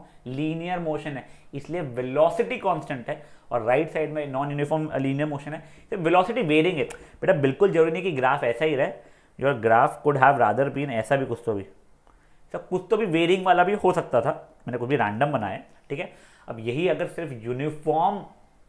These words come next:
motion होता तो speed constant रहती, तो वेलोसिटी हट जाता और क्या आता? Speed आता। समझा ना? चलिए, great। तो सर, हम लोगों ने ये देख लिया,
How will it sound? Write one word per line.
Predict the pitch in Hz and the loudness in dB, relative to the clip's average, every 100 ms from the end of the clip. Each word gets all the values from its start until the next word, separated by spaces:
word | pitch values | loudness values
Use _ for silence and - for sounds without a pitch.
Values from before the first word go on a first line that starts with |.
| - | -14
motion | 117 117 - 196 | -8 -8 -6 -6
होता | 175 143 107 | -6 -6 -8
तो | 98 - | -10 -16
speed | - - - 247 262 | -18 -10 0 2 2
constant | 214 185 165 151 | 0 -2 -4 -4
रहती, | 143 - | -4 -6
तो | 131 | -6
वेलोसिटी | 113 123 123 156 160 | -2 0 -2 -4 -4
हट | 147 | -4
जाता | 135 139 156 | -4 -4 -4
और | 156 | -2
क्या | 135 | -4
आता? | 127 165 - - - - - | -4 -10 -12 -20 -20 -20 -20
Speed | - 156 147 | -4 -2 0
आता। | 104 - - _ - | -2 -4 -18 _ -10
समझा | 131 139 156 | -6 -2 -4
ना? | 165 - _ _ _ _ - | -4 -12 _ _ _ _ -12
चलिए, | 101 95 - - _ _ - | -10 -12 -18 -20 _ _ -6
great। | 107 113 - _ - _ _ _ _ - _ _ _ _ _ _ - - | -2 -2 -6 _ -20 _ _ _ _ -20 _ _ _ _ _ _ -20 -10
तो | 135 | 0
सर, | 143 | 2
हम | 139 | 4
लोगों | 143 151 | 4 4
ने | 147 | 4
ये | 147 | 4
देख | 147 143 | 4 4
लिया, | 151 156 | 4 4